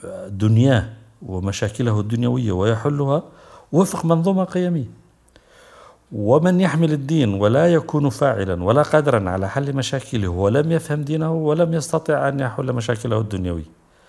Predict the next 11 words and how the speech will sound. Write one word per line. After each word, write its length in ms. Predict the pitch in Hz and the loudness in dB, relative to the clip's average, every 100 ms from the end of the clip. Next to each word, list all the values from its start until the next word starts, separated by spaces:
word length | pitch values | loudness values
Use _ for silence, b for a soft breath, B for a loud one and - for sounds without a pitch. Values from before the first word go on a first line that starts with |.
| B B B B B B B - | B B B B B B B -2
أنا 140 | 143 190 | 2 2
أعتقد 420 | 180 196 196 170 | 2 0 0 0
أنه 400 | 180 170 156 160 | 0 2 0 0
إحنا 380 | 143 160 151 127 | -2 0 0 -2
تنمطنا 880 | - 139 139 131 170 170 151 135 117 | -2 0 0 0 -2 0 0 2 2
بالثقافة، 720 | 113 - 123 - 156 156 123 | 0 -2 -4 0 -2 0 -2
ال-، 400 | 101 95 90 87 | -2 -4 -6 -8
شئنا 340 | - 143 135 | -4 -2 -2
ولا 240 | 123 120 110 | -2 -2 -2
أبينا، 400 | 117 120 90 85 | -2 -2 -2 -4
بالطريقة 600 | 90 - 113 160 - | -6 -2 0 0 0